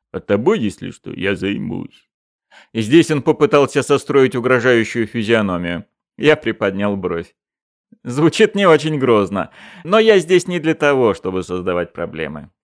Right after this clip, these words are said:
"Правильное решение", — он замялся. "Денис", — представился я, — "если играть роль, так играть ее до конца".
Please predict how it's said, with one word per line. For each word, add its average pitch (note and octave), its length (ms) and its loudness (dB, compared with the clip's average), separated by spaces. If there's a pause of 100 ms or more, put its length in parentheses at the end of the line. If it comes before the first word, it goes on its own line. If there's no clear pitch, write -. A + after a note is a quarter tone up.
(120)
"Правильное G#2+ 440 2
решение", — F#2+ 800 -4 (460)
он G#2 140 -4
замялся. F2 460 -6 (320)
"Денис", — F3 600 0
представился F2 640 -6
я, — E2 200 -8 (280)
"если F3+ 400 0
играть D#3+ 360 0
роль, D#3+ 240 -2
так - 260 -14
играть G#2+ 340 -2
ее E2+ 140 -8
до E2+ 80 -10
конца". - 380 -14